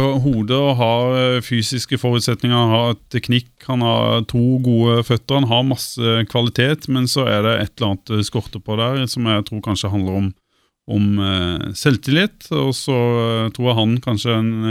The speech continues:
eh, siste som vil innrømme det, med typen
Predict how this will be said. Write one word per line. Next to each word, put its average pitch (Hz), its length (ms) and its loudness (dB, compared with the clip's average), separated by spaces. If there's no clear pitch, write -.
eh, 110 60 -2
siste 113 420 -6
som 113 160 -2
vil 110 480 2
innrømme 117 720 2
det, 120 240 2
med 120 420 0
typen 113 320 0